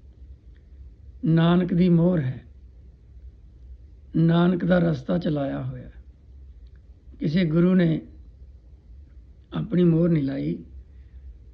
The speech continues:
ਨਾਨਕ ਦੀ ਮੋਹਰ ਲਾਈ ਹੈ। ਅੱਜ ਦਾ ਕਵੀ, ਉਹਦੀ ਮਾੜਾ ਜਿਹਾ ਕੋਈ ਚੋਰੀ ਕਰ ਲੈ, ਤੜ ਫੁੱਟਦਾ ਵੀ "ਮੇਰਾ, ਮੇਰੀ ਲਿਖੀ ਸੀ ਇਹ,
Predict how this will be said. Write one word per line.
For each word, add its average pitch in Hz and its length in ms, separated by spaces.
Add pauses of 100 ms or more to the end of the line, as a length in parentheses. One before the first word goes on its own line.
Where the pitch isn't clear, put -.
(120)
ਨਾਨਕ 180 560
ਦੀ 196 140
ਮੋਹਰ 185 260
ਲਾਈ 170 360
ਹੈ। 170 140
ਅੱਜ 151 140
ਦਾ 160 160
ਕਵੀ, 156 520 (2250)
ਉਹਦੀ 185 220
ਮਾੜਾ 175 380
ਜਿਹਾ 190 120
ਕੋਈ 180 180
ਚੋਰੀ 170 380
ਕਰ 165 180
ਲੈ, 156 200
ਤੜ 180 240
ਫੁੱਟਦਾ 131 440 (2500)
ਵੀ 175 80
"ਮੇਰਾ, 175 380
ਮੇਰੀ 185 320
ਲਿਖੀ 165 320
ਸੀ 135 220
ਇਹ, - 140